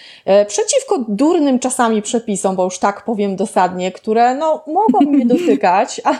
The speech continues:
Speaker 1: taka jest prawda, nie brakuje ich w edukacji. Em, natomiast jakby nie zaburzą tego, po co ja jestem w tym miejscu i w tej roli, tak? Bo ja doskonale rozumiem, co mnie motywuje, czego ja potrzebuję.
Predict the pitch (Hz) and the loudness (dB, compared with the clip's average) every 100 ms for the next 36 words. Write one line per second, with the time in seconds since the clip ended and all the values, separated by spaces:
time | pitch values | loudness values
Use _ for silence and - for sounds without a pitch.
0 | - _ 254 - 262 233 - 233 196 185 | -6 _ -6 -2 -2 -2 0 0 0 0
1 | 190 220 247 240 240 - 202 185 202 185 | 0 2 2 2 0 0 -2 0 -2 -4
2 | 190 190 160 - 202 240 - - - _ | -2 -2 -2 -6 -8 -8 -14 -20 -20 _
3 | _ 196 208 208 214 214 - 247 247 294 | _ 2 2 2 0 -2 0 -2 0 -2
4 | 285 285 254 233 277 277 247 254 247 311 | -2 -2 -2 0 2 2 2 2 2 0
5 | 285 254 277 240 247 233 240 262 254 240 | 0 0 0 0 2 0 -2 -4 0 2
6 | 233 240 240 180 175 214 190 185 175 - | 2 0 -2 -8 -6 -4 -2 -4 -4 -4
7 | 180 196 196 190 175 165 160 - 208 269 | -4 -4 -2 0 2 0 -2 -4 0 0
8 | 269 233 226 233 269 - 269 285 285 254 | 0 0 2 0 -6 -4 -2 0 2 0
9 | 214 240 254 247 294 311 285 254 254 240 | 0 0 0 0 -2 -4 -2 0 2 0
10 | 240 214 240 254 247 247 214 226 214 208 | -2 -4 0 0 0 -2 -2 0 0 -4
11 | - 202 180 175 - | -6 -6 -6 -6 -6